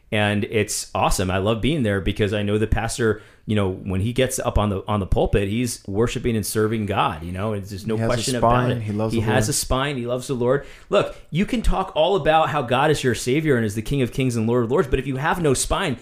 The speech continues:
Speaker 1: you don't actually believe it.
Speaker 2: Right. And, and that's what I wanna remind people is, okay, we, we wanna be, um, our speech seasoned with grace. We want,
Speaker 1: Yeah.
Speaker 2: um, we wanna be the people who, if our brother sins against us seven times in one day and comes to, and <laughs> I,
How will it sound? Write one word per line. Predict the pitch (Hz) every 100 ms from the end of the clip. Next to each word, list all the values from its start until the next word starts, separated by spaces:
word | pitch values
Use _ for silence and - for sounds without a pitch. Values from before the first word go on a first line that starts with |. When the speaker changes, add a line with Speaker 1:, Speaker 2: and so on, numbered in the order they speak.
| -
Speaker 1:
you | 143
don't | 190 240 170
actually | 180 - 156
believe | 120 120 123 90
it. | 73
Speaker 2:
Right. | 123 123 104 -
And, | 147 151 170
and | 156
that's | 151 220 277
what | 254
I |
wanna | 185 151
remind | 131 123 131
people | 131 127 131
is, | 139 127 107 -
okay, | 135 139
we, | 104 127 196
we | 143 185
wanna | 196 147
be, | 127 123 117 123
um, | - 98 92 95 120 -
our | 120
speech | 113 - 135
seasoned | - - 139 131 113
with | 107
grace. | - 104 95
We | 120 127
want, | 135 127
Speaker 1:
Yeah. | 104 117 104
Speaker 2:
um, | 98 - - - -
we | 131
wanna | 143 147
be | 131 135
the | 123
people | 117 123 110
who, | 117
if | 113
our | 113
brother | 101 117 127
sins | 113 127 113
against | 113 113 -
us | -
seven | - 127 123
times | 113 120 117
in | 110 104
one | 107
day | 101 104 98 98
and | 92
comes | - 135 135
to, | - - - - -
and | 104 104 -
<laughs> | -
I, | - 107 -